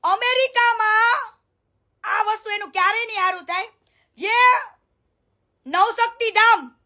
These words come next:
ઉમિયા માતાનું મંદિરમાંથી પૈસા લઈ આવ્યો, મંદિરમાં પબ્લિકને ભેગા કરીને ફંડ ઉઘરાવ્યું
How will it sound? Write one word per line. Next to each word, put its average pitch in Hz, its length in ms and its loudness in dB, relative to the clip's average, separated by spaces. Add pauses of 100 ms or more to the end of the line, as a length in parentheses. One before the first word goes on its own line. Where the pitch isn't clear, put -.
(1800)
ઉમિયા 440 320 -4
માતાનું 453 480 0
મંદિરમાંથી 523 640 2
પૈસા 466 380 0
લઈ 440 180 -2
આવ્યો, 427 520 2 (200)
મંદિરમાં 453 460 -2
પબ્લિકને 466 520 -6
ભેગા 453 300 0
કરીને 508 500 0
ફંડ 466 180 2
ઉઘરાવ્યું 440 800 -2